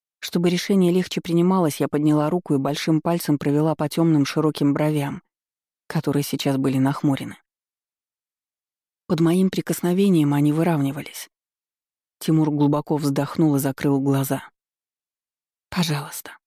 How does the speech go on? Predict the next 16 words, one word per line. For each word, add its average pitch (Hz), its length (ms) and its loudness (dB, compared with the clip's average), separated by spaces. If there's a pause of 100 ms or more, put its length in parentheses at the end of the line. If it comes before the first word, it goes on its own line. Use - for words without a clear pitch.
(580)
прошептала 139 540 -2
я, 143 200 0
вставая 135 360 -4
на 139 120 0
цыпочки - 500 -6
и 139 40 2
мокрыми 139 440 2
от 135 120 -2
слёз 151 260 -2
губами 143 420 0
прижалась 143 500 -2
к - 140 -20
плотно 147 420 0
сжатым 139 460 0
губам 135 340 0
Тимура. 143 460 -2